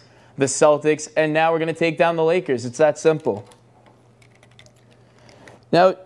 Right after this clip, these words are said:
it's interesting you said how you beat the Lakers, or the, the Bucks and the Celtics. Do you think the bubble has anything to do with that, Mike? No.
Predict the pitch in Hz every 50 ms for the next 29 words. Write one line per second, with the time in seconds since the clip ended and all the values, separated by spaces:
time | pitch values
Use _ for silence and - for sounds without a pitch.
0 | - - 185 165 240 254 254 - 247 214 - 226 208 208 190 - - 208 202 196
1 | 190 180 170 160 147 151 180 196 190 - - 147 147 151 143 139 139 139 135 143
2 | 143 147 147 143 - 147 135 131 131 131 120 135 - 123 127 - 139 139 135 131
3 | 135 135 131 131 127 - - - _ _ - 143 127 135 151 151 156 156 - -
4 | - - - 143 143 139 135 127 - 156 147 151 151 - - 127 120 - - 165
5 | 165 190 226 233 269 220 143 - 143 135 143 151 165 165 160 147 131 139 139 139
6 | 139 - 143 139 131 139 135 127 139 139 139 143 - 151 147 135 151 151 151 151
7 | 156 151 - - - - _ - - - - _ _ _ _ _ _ - - -
8 | - - - - - - - 339 349 226 143 - - -